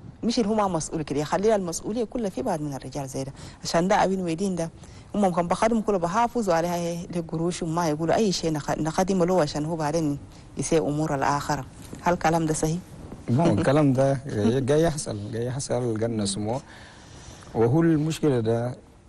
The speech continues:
Speaker 2: خلي الاسم اللي الناس ما يفكروا. ما نعرف المرة كنت خادم خليتي سي في عندك حقها. ده رأيي أنا.
Speaker 1: أي.
Speaker 2: اللي تخدم يقوم ما، ما تسي فوق الدقاق. ما
Speaker 1: مم.
Speaker 2: عند سي في عندك.
Speaker 1: في
Speaker 2: المسؤول
Speaker 1: الم-، في
Speaker 2: الراجل
Speaker 1: المسؤول.
Speaker 2: عند أي
Speaker 1: أيوة.
Speaker 2: في مسؤولية. مسؤولية الراجل.
Speaker 1: مم.
Speaker 2: مسؤولية المرة كنت سي قال لي يا لا تساعدنا في ساعد أنا.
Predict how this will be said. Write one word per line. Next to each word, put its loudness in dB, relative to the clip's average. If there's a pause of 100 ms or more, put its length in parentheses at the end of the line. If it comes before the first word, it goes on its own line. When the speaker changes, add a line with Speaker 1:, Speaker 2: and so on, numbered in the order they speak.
(360)
Speaker 2:
خلي 2
الاسم 2
اللي 4
الناس 0
ما 0
يفكروا. -4
ما 2
نعرف 2
المرة 2
كنت -2
خادم 0
خليتي -4
سي -2
في -4
عندك -2
حقها. 0 (100)
ده 4
رأيي 2
أنا. -4 (180)
Speaker 1:
أي. -2
Speaker 2:
اللي -2
تخدم 4
يقوم -2
ما، 4
ما 2
تسي 2
فوق 0
الدقاق. 0
ما 2
Speaker 1:
مم. 2
Speaker 2:
عند 2
سي 0
في -2
عندك. -2
Speaker 1:
في 0
Speaker 2:
المسؤول 4
Speaker 1:
الم-، 4
في 4
Speaker 2:
الراجل 4
Speaker 1:
المسؤول. 0
Speaker 2:
عند 0
أي 2
Speaker 1:
أيوة. 2
Speaker 2:
في -4
مسؤولية. -4 (580)
مسؤولية 2
الراجل. 2
Speaker 1:
مم. 0
Speaker 2:
مسؤولية -2
المرة 2
كنت -4
سي -4
قال -2
لي 0
يا 2
لا 2
تساعدنا 0
في -6
ساعد -2
أنا. -6